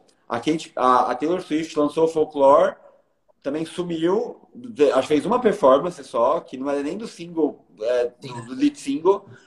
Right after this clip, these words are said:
Speaker 1: sumiu. Então, essas, essas cantoras que tiveram esses trabalhos expostos e tiveram bons desempenhos, elas não precisaram divulgar tanto os seus trabalhos.
Speaker 2: E aí é uma coisa, é aí eu volto pra te perguntar, tipo assim, beleza, então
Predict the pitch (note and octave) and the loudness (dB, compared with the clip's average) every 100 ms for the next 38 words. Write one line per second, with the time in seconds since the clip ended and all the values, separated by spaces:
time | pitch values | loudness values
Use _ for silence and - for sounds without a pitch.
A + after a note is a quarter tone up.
0 | _ _ _ _ _ - - G#3 A#3+ G#3+ | _ _ _ _ _ -14 0 2 4 4
1 | A2+ - _ _ _ - D#3+ D#3 F3+ G#3+ | 4 0 _ _ _ -2 0 0 -2 -4
2 | F3 G3+ G#3+ G3+ E3 C#3+ C#3+ - C3+ D3+ | -4 -4 -10 -2 -2 -2 -8 -8 0 2
3 | F#3 G#3 D#3 C#3+ - D3 C#3+ C3+ B2 A#2+ | 2 2 -2 -4 -6 -2 2 2 0 -6
4 | B2+ - A#2+ A#2 A2+ G#2 - C3+ - B2 | -16 -4 -2 -2 -6 -20 -14 -14 -14 0
5 | C#3 E3 E3 B2+ A2+ C3+ C3+ B2 A2+ A2 | 2 2 -2 -8 -4 -2 -4 -10 -16 -4
6 | D#3 F3+ A#2 - _ _ _ A#2 B2 D3 | -4 -4 -12 -18 _ _ _ -2 -2 -2
7 | F3 G3 E3+ C#3+ A#2 A2+ A#2+ A#2+ A2+ A2+ | -4 0 2 2 -4 -10 -2 0 0 -4
8 | G#2+ - A#2 - A#2 G#2+ G2 F2+ F#2 - | -6 -10 -14 -2 0 0 -2 -6 -10 -14
9 | _ _ _ _ _ _ _ _ _ - | _ _ _ _ _ _ _ _ _ -20
10 | - - D#3 D#3+ E3 F3 F#3 F3 F3+ E3 | -20 2 6 6 6 4 2 2 4 6
11 | E3 E3+ F#3 F3+ F#3 - F3 - E3+ G3+ | 6 4 0 -2 -10 -12 -16 -12 -12 -8
12 | G3+ - - D3+ D3+ D3 F3 C#3+ - - | -6 -8 -10 -18 -10 -8 -6 -8 -10 -12
13 | D3 | -12